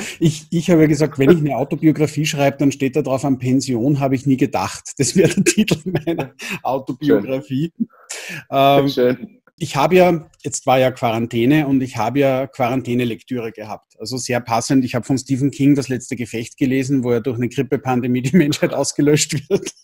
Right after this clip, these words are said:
Speaker 1: <laughs> Also da habe ich mir gedacht, das muss jetzt sein, weil das war einer der Kings, die mir noch fehlt. Und auf meinem,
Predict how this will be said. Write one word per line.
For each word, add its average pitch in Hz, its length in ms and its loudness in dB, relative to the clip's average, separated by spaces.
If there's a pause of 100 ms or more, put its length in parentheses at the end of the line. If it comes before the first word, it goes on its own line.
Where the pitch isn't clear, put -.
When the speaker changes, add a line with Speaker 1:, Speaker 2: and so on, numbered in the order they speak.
(680)
Speaker 1:
<laughs> 240 1400 2
Also 160 240 6 (260)
da 143 100 2
habe 143 120 2
ich 139 60 2
mir 151 100 4
gedacht, 139 320 2
das 131 100 -2
muss 139 260 4
jetzt 151 280 -2
sein, 131 280 2
weil 135 140 2
das 123 160 -8
war 131 100 -2
einer 127 220 0
der 131 120 0
Kings, 151 360 4
die 143 120 4
mir 135 100 6
noch 127 140 2
fehlt. 127 340 0 (240)
Und 156 120 6
auf 147 100 4
meinem, 151 440 8